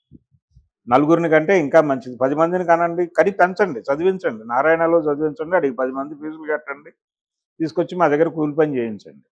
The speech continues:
అన్-, ఇది కాదు చేయాల్సింది. ఇప్పుడు వీళ్ళు ఏం చేయాలంటే పెళ్లి చేసుకున్న వాళ్ళకి ఇంటెన్సివ్స్ ప్రకటించాలి. పెళ్లి చేసుకుంటే ప్రభుత్వ ఉద్యోగాలు ఇస్తాము,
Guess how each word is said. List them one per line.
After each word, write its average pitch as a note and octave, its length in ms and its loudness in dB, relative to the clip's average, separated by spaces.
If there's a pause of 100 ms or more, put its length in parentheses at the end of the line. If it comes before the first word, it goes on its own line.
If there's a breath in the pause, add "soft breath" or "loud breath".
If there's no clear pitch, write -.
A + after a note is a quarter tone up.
(1900)
అన్-, C#3 140 -6 (120)
ఇది C#3 200 -4
కాదు D#3 420 6
చేయాల్సింది. C#3 600 2 (140)
ఇప్పుడు C3+ 260 -6
వీళ్ళు C3 160 -2
ఏం D3+ 180 0
చేయాలంటే D3+ 680 4 (1000)
పెళ్లి D3+ 240 0
చేసుకున్న E3 380 0
వాళ్ళకి D#3+ 320 6
ఇంటెన్సివ్స్ C#3+ 680 -4
ప్రకటించాలి. A2 600 -4 (1200)
పెళ్లి C#3+ 220 -2
చేసుకుంటే D3+ 460 2
ప్రభుత్వ C#3+ 460 -2
ఉద్యోగాలు C3+ 400 2
ఇస్తాము, A#2+ 420 -6